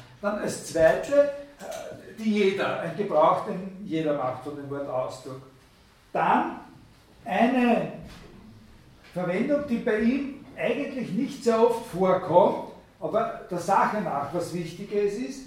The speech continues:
wo mit dem Wort Ausdruck oder unter Ausdrucksbeziehung ganz generell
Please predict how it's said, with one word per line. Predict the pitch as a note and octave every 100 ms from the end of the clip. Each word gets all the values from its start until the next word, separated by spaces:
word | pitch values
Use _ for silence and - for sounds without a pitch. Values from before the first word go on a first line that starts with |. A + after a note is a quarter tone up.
| - -
wo | D3+ A3+ C#4+ C4+ - -
mit | F3+ A#3+ - A3
dem | F#3+ D#3
Wort | D3 D3
Ausdruck | C3+ D3 F#3+ - - A3+ D4+ - G3+
oder | F3+ F3 - - -
unter | C4 D#4 A3 G3
Ausdrucksbeziehung | - A3 - G#3 G3 - E3+ D3 G3 A#3+ C#4 -
ganz | - D#3+ D4 - -
generell | F#3+ D#3+ D3 D3 D3+ F#3+ C#4+